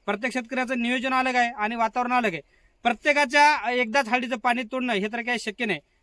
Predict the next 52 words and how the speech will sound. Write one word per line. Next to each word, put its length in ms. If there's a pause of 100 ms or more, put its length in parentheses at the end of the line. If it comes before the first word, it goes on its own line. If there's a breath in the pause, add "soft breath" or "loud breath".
तर 60
आपल्याला 300
नेमकं 340
आपल्या 220
हळदीचं 360
पाणी 240
म्हणजे 220
आता 140
बस 180
झालं, 200
हे 60
कशावरून 320
समजायचं? 400 (400)
तर 60
शेतकरी 300
मित्रांनो, 340
आपण 260
जे 160
हळद 160
पिकातली 340
जी 100
बांडी 340
म्हणतो, 260
आता 120
हे 60
बघा, 180
इकडे 160
बघा, 160 (560)
आता 120
हे 160
जे 260 (140)
कंद 200
आहेत, 140 (460)
हे 280 (160)
मूळ 160
मातृ 320
क-, 440
कंद 180
जे 120
आहेत, 460
आता 160
हे 100
जेव्हा 220
कंद, 320 (200)
या 100
कंदाला 400
आता 120
बघा 180
जो 100
हिरवेपणा 520
आहे 100
सध्या, 260